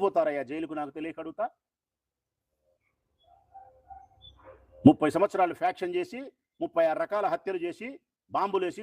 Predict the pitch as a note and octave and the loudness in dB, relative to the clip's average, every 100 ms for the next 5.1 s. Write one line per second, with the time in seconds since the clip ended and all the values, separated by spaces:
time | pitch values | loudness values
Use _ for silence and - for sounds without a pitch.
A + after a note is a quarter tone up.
0 | D#3+ F3+ F#3 G3 D#3 E3 F3 B2 A2+ A2 | -4 -2 2 0 0 -2 -4 -10 -12 -12
1 | - _ F3 F#3 F#3 D#3+ C#3 A2+ G2 - | -14 _ 4 4 2 2 0 -2 -10 -2
2 | F3 G3 F#3+ F3 G3+ C4 - _ D#3 F#3+ | 0 2 0 0 -4 -8 -12 _ -2 0
3 | E3+ G#3 F#3 F3 E3+ F#3+ G#3+ - _ _ | 0 0 0 -4 -8 -6 -8 -8 _ _
4 | F#3 G#3 G3 E3+ F3+ F3 G3 F#3 F3 D3 | 0 0 0 -4 -8 -4 -6 -6 -10 -4